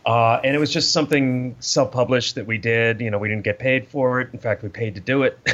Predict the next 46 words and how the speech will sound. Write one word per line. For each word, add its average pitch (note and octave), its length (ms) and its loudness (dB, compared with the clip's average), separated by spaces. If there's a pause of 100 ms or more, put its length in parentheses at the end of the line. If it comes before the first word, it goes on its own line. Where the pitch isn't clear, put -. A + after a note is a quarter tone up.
(840)
Um, G2+ 360 -4 (640)
but B2 340 4
it C#3 80 0
was, D3 360 -4 (400)
it D3+ 60 -2
was D3 180 -2
something F3 380 -2
where D3 540 6
we B2+ 200 -2
got B2 220 2
through C3+ 120 -6
Diamond A#2 480 0
and A2+ 60 -4
we A2 80 -4
got A2+ 200 0
something A2+ 280 -4
out G2+ 240 0
there, G2+ 260 0
and G2 80 -4
it - 20 -6
was F#2+ 120 -4
something G2 280 -6
we F#2+ 80 -8
could F#2 120 -10
show G2+ 220 0
people. F#2+ 340 -6
So A#2 160 0
I A#2 100 4
immediately, A2 920 0
um, F2+ 360 -2 (360)
ordered G#2+ 280 2
a F2+ 40 2
bunch G#2 220 0
of - 120 -16
copies F#2+ 340 -4
for G2+ 80 -10
myself F#2+ 440 0
and G2 80 -6
made F#2 160 -2
sure G2+ 200 0
they F#2 120 2
were F#2+ 160 2
on F#2 80 0
the F2+ 80 -4
desk F2+ 320 0
of, E2+ 120 -6